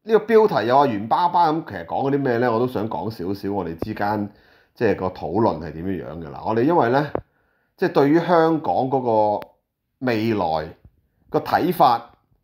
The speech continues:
同埋往後應該點樣做，一定係會有唔同嘅睇法嘅，係咪？咁我哋大致上呢，即係理解，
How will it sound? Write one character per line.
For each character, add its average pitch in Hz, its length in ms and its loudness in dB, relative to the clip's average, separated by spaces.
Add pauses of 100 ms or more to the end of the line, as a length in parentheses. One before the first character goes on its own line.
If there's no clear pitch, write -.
(400)
同 110 140 -8
埋 101 280 0
往 113 300 0
後 127 220 2
應 175 100 4
該 170 100 2
點 131 140 0
樣 160 140 0
做， 92 440 -2 (540)
一 240 60 -2 (260)
定 120 160 -2
係 113 320 0
會 123 220 4
有 92 180 2
唔 101 420 -4
同 85 160 -8
嘅 92 80 -4
睇 98 220 -4
法 101 140 -2
嘅， 85 180 -8
係 85 100 -10
咪？ 90 240 -2 (1400)
咁 247 280 2
我 175 140 6
哋 156 280 2
大 139 260 -2
致 160 220 -6
上 135 280 -2
呢， 190 120 2
即 190 140 -4
係 143 160 2
理 107 260 -2
解， 120 560 -2